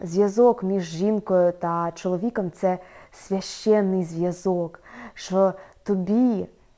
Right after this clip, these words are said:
необхідно вибрати ту людину, з якою тобі буде класно, цікаво, яка буде тебе надихати, ти будеш надихати її,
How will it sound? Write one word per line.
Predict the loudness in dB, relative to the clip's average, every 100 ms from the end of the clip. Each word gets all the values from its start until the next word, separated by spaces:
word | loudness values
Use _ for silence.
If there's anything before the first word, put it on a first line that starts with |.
| -4
необхідно | -2 -2 -2 0 2 4 2
вибрати | 2 4 2 0 -2
ту | -2 -2 0
людину, | 0 2 2 2
з | 0
якою | -2 0 0
тобі | -2
буде | -4 -2 -4
класно, | -4 0 2 2 0 -2 -6
цікаво, | -6 -6 -10 -6 0 2 4 2 2
яка | 0 0
буде | 0 0 0 -2 -20 -4
тебе | 0 2
надихати, | 2 2 0 2 4 2
ти | 0
будеш | -2 -2 -4
надихати | -4 -2 -4 0
її, | 0 2 0 0 -2